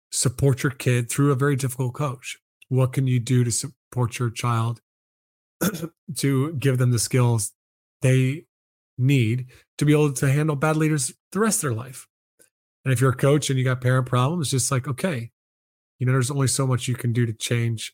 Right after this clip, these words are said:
others. So what can you do to more effectively connect with kids, to connect with parents, to build those relationships? And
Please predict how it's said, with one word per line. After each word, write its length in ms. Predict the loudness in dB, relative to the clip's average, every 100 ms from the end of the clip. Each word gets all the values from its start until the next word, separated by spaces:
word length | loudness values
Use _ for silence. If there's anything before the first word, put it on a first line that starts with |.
| -2
others. 480 | 2 2 0 -4 -10
So 400 | -6 -2 -2 -4 -6
what 400 | 0 2 2 2
can 180 | 0 2
you 120 | 0
do 340 | 0 0 -2 -8 _ _ _ _ _ -8
to 120 | -2
more 200 | 2 2
effectively 720 | 2 -2 -4 -4 -4 -4 -6 -8
connect 340 | -4 -2 -2
with 160 | -4 -2
kids, 380 | 0 2 0 -4
to 80 |
connect 280 | -8 -6 -4
with 140 | -6 -6
parents, 360 | -4 -2 -2
to 80 | -4
build 160 | -4 -4
those 120 | -4
relationships? 760 | -4 -4 -4 -8 -8 -8 -8
And 160 | -6